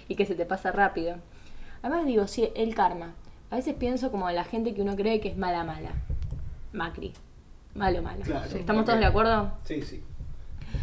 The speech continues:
Speaker 1: Em, y si capaz él, no sé, idealmente, ¿no? Muy Disney y todo, pero idealmente él capaz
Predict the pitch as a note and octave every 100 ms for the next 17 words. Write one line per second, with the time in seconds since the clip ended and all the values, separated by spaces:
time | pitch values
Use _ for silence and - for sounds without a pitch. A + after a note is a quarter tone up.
0 | - - - - G3+ G3 F#3+ F#3 F3 E3+
1 | E3+ G#3+ - - - - G#3+ A3 - A#3
2 | B3+ F#4+ - A#3 - - - - A3+ G3+
3 | G3+ G3+ G#3+ A#3 - - F#3 E3 - -
4 | - - - - - - - - - G3
5 | F#3 A3 G#3 F#3+ F3 E3+ G3 F3+ G#3 A#3+
6 | - - F#3 G3 F#3+ E3+ F3 F3 G3 F#3+
7 | G3 F#3+ F3+ F#3+ G3+ G#3 A3 B3 C4+ D#4
8 | D#4+ E4+ F4+ G4+